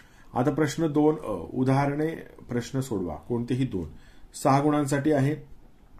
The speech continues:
दोन सोडवायचे आहेत, म्हणजे एकाला तीन गुण आहेत. ओके, आणि इथे तीन प्रश्न विचारलेले आहेत, त्यातले दोन आपल्या आवडीचे निवडा. दहा किलोग्रॅम तांदळाची किंमत तीनशे पंचवीस रुपये आहे, तर आठ किलोग्रॅम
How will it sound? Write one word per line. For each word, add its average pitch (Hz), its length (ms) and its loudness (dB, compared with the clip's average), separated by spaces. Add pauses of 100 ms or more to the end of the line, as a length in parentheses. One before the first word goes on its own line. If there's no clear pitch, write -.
(300)
दोन 120 260 4
सोडवायचे 131 400 4
आहेत, 135 120 -4
म्हणजे 127 180 -2
एकाला 123 300 0
तीन 117 220 0
गुण 95 140 -4
आहेत. 82 240 -10
ओके, 104 160 -8 (340)
आणि 110 160 0
इथे 143 120 2
तीन 147 220 4
प्रश्न 139 200 -2
विचारलेले 127 360 2
आहेत, 131 120 2
त्यातले 135 240 0
दोन 131 200 4
आपल्या 127 240 0
आवडीचे 113 260 0
निवडा. 80 220 -8 (540)
दहा 135 200 6
किलोग्रॅम 139 560 4
तांदळाची 120 420 2
किंमत 131 320 0 (140)
तीनशे 120 300 2
पंचवीस 123 520 -6
रुपये 135 220 -2
आहे, 131 240 2
तर 139 140 -4
आठ 117 280 -2
किलोग्रॅम 110 320 -2